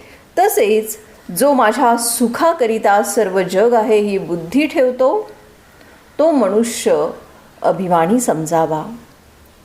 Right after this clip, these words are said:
मनुष्य जितका स्वार्थी तितका तो पराधीन असतो. पाच जणांपासून सुख मिळवण्याचा मार्ग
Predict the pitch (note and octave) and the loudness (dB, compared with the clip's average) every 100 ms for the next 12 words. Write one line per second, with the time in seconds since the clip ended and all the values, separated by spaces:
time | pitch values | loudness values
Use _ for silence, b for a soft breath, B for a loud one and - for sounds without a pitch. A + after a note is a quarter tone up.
0 | B B B B G3+ G#3 A#3+ E4+ F4+ - | B B B B -2 2 2 2 0 0
1 | E4 - G#3+ G#3+ - A#3+ G#3+ - - G3+ | 0 0 -2 -4 0 2 2 -2 -2 2
2 | G3 G3+ - C#4+ E4 - B B - D4 | 2 0 0 0 0 -4 B B -6 -2
3 | D4 - F4 E4 C#4 D4 D4 G3 F#3 G3 | -2 0 2 2 2 -2 0 2 2 2
4 | A#3+ D4 G#3+ - - F3+ A3+ - - - | 0 0 0 -2 -8 -10 -12 -20 -20 -20
5 | - _ - B B B B B C4+ D4+ | -20 _ -20 B B B B B 0 2
6 | F4 F4+ E4 D4 D4+ D4 D#4 D#4 F4+ G#4+ | 0 0 0 2 0 0 -2 0 -2 -2
7 | - D4+ C#4+ D#4+ C4 C4 B3 B3 A#3+ G#3 | 0 0 0 0 2 4 2 2 0 0
8 | F#3 G3+ C4 | 2 2 2